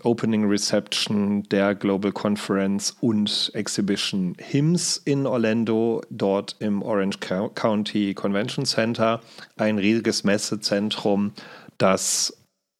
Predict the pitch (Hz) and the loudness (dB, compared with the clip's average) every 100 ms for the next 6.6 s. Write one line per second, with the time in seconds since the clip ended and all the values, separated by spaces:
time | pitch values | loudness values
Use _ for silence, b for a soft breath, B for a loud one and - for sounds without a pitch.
0 | _ _ _ - 107 104 107 - 104 95 | _ _ _ 0 2 2 0 -2 0 2
1 | 90 - 110 123 127 113 107 - 110 101 | 0 -2 0 2 4 4 2 0 -2 0
2 | 90 104 - 101 95 92 92 - 113 92 | 0 -2 -2 -2 0 0 -2 -4 -2 -2
3 | 95 - 90 95 95 95 90 95 92 90 | -2 -4 -4 -2 -2 0 -2 0 0 0
4 | - 98 95 92 - - 92 95 92 - | -2 -4 -2 -4 -4 -2 -2 -2 -4 -4
5 | 101 92 - 98 90 - - 82 - 92 | -2 -2 -2 -2 -4 -6 -6 -6 -2 -4
6 | 80 - 135 170 - | -4 0 0 0 -4